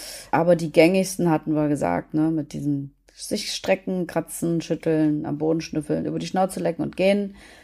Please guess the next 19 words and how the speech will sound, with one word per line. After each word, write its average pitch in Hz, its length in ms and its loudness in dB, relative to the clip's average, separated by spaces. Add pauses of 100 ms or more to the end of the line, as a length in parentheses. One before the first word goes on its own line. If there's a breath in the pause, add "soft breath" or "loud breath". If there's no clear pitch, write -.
(160 soft breath)
Das 170 160 0
sind 170 140 0
so 156 180 0
die 156 220 2
üblichen. 147 720 -2 (800 soft breath)
Äh, - 80 0
und 147 480 0
wir 170 80 2
haben 160 80 6
jetzt 156 140 2
noch 165 80 2
gesagt, 147 300 0
Gras 156 260 -2
fressen 151 340 -2
und 143 140 -2
auch - 80 -8
mal 147 180 -4
Wasser 147 300 -2
trinken 151 800 -2